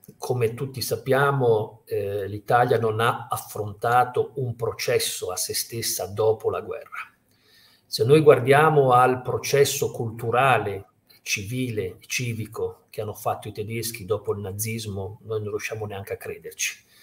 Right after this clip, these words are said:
Se in Germania qualcuno osa oggi fare un saluto nazista, viene arrestato.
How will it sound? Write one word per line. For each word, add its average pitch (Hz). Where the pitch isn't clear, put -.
Se -
in 131
Germania 131
qualcuno 131
osa 120
oggi 120
fare 117
un 110
saluto 123
nazista, 107
viene 104
arrestato. -